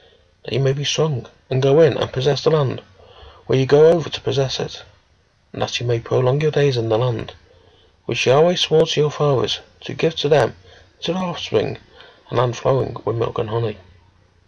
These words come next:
For the land where you go in to possess it isn't as the land of Egypt, that you came out of, where you sowed your seed and watered it with your foot, as a garden of herbs. But the land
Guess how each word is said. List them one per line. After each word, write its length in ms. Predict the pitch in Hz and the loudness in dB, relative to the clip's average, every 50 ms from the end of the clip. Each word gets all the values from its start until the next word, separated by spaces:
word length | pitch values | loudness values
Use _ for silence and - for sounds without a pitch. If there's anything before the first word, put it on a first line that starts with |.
| _ _ _ _ _ _ _ - _ _ _ _ _ _ _ _ _ _ _ _ _ _ _ _ _ _ _ _ | _ _ _ _ _ _ _ -20 _ _ _ _ _ _ _ _ _ _ _ _ _ _ _ _ _ _ _ _
For 60 | - 123 | -4 2
the 80 | 143 | 2
land 240 | 160 175 202 208 190 | 4 4 4 0 0
where 140 | 185 175 165 | -2 -2 0
you 100 | 151 143 | 0 2
go 200 | - 143 120 117 | 4 4 4 4
in 100 | 110 110 | 2 0
to 100 | - - | -4 -8
possess 540 | 135 - - - 110 113 113 120 120 - - | -8 -6 -4 0 2 2 2 0 -2 -4 -6
it 320 | - - - - - - - _ _ _ _ _ _ _ _ _ _ _ _ _ - | -8 -8 -10 -10 -10 -12 -14 _ _ _ _ _ _ _ _ _ _ _ _ _ -2
isn't 320 | 143 143 127 110 98 - | -2 0 -2 -4 -8 -10
as 140 | 127 127 - | -10 -10 -6
the 80 | - 107 | -2 -2
land 180 | 104 98 101 | 0 0 -2
of 80 | 104 104 | -2 -4
Egypt, 480 | 107 120 117 - - - - - - - _ _ _ _ _ - - - - _ - | -2 -4 -4 -4 -6 -10 -10 -12 -18 -20 _ _ _ _ _ -20 -20 -20 -20 _ -6
that 80 | - | -4
you 80 | 135 131 | -4 -4
came 240 | - - 117 104 107 | -2 -2 -2 0 0
out 240 | 113 131 135 - | 0 0 -2 -2
of, 180 | - - - - - - _ _ - - _ - _ - _ _ | -4 -6 -6 -8 -16 -20 _ _ -20 -20 _ -20 _ -20 _ _
where 140 | - - 120 | -8 -6 -4
you 40 | 113 | -2
sowed 280 | - - 120 123 123 - | 0 0 0 0 0 0
your 80 | 165 | -2
seed 420 | - - - 120 113 110 - - - _ - | -2 -2 -4 -4 -4 -6 -8 -12 -10 _ -2
and 140 | 127 139 | 0 2
watered 340 | 143 151 175 175 - - - | 4 4 2 2 0 -4 -4
it 200 | 123 - - - | -4 -6 -6 -6
with 100 | 110 110 | -4 -2
your 160 | 107 107 110 | -2 -2 -2
foot, 460 | - - - 165 151 170 - - - - - _ - - - - - - - - - _ _ - | -2 -2 0 0 0 -2 -4 -12 -14 -16 -18 _ -20 -20 -20 -20 -20 -20 -20 -20 -20 _ _ -4
as 140 | - 135 143 | -2 0 0
a 40 | 147 | 2
garden 360 | 147 170 170 170 151 127 107 | 4 6 6 6 6 4 4
of 200 | 104 104 - - | 2 0 0 -2
herbs. 480 | 131 131 123 110 - - - - - - _ _ _ _ - - - - - - - _ _ - | -2 0 0 -2 -4 -6 -8 -12 -12 -12 _ _ _ _ -20 -20 -20 -20 -20 -20 -20 _ _ -12
But 120 | - - | -4 2
the 40 | - | 2
land 400 | 127 147 185 175 123 - - - | 4 4 4 0 -2 -6 -8 -12